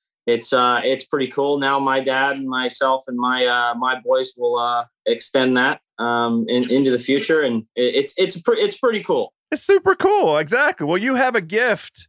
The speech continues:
Speaker 2: potentially out there for somebody that, that might be listening or looking, or, or if, uh, should be following you on the Twitter as well. There is
Speaker 1: Yeah.
Speaker 2: an opportunity to get to the Buffalo Trace Distillery.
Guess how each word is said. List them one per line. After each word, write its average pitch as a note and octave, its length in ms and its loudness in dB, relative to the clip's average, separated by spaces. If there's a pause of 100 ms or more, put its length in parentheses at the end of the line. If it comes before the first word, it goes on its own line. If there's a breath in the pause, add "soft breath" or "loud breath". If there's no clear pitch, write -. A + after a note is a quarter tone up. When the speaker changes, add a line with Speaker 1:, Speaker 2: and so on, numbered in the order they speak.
(120)
Speaker 2:
potentially E3+ 760 0
out F#3+ 340 2
there B2 440 0 (280 soft breath)
for E3 80 -4
somebody F#3 380 0
that, E3 220 0
that E3+ 140 0
might E3 240 0
be E3 120 -2
listening E3+ 520 -2
or D3+ 60 2
looking, D3+ 260 -2
or, C#3 320 0
or C#3 220 0
if, - 120 -6 (420)
uh, B2+ 100 -10
should A#3+ 220 0
be B3 100 0
following F#3+ 380 0
you F3+ 180 2
on E3 160 0
the C#3+ 80 -2
Twitter D3 480 0 (320 soft breath)
as D3+ 180 0
well. D3+ 460 2
There E3+ 260 0
is F3 420 2
Speaker 1:
Yeah. A2 120 4 (160)
Speaker 2:
an E3 200 2
opportunity G3+ 560 -2
to F3 120 0
get G#3+ 280 -2
to - 100 -2
the D#3+ 80 0
Buffalo F3+ 480 0
Trace E3+ 440 -2
Distillery. D#3+ 840 0